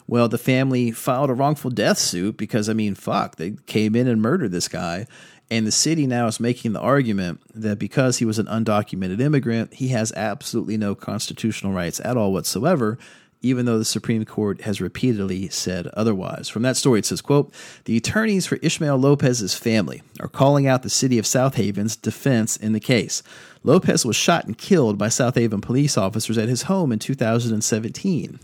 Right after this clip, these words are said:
His family has since filed a federal lawsuit against the city and the police department.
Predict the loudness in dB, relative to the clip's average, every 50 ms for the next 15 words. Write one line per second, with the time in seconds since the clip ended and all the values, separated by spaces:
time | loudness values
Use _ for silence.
0 | -8 -6 -6 -6 -6 -4 -4 -2 0 0 0 2 2 2 2 0 0 0 -2 0
1 | 0 2 2 4 2 2 0 -2 -2 -2 0 0 0 -2 -2 -2 -2 -2 -4 -2
2 | 0 0 0 0 0 -2 -4 -4 -4 -6 -6 -4 -2 0 0 0 0 0 -2 -4
3 | -4 -4 -4 -4 -4 -4 -2 -2 -2 -2 -2 -4 0 2 2 2 2 2 -4 -10
4 | -12